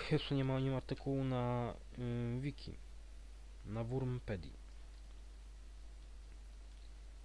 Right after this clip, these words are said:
A szkoda, bo lubię czytać o takich potworach właśnie jak, mm,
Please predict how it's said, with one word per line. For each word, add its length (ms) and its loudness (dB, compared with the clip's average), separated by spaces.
A 60 0
szkoda, 300 0
bo 140 2
lubię 200 4
czytać 300 -2
o 400 2
takich 280 -4
potworach 440 -2
właśnie 300 -2
jak, 160 -2
mm, 520 2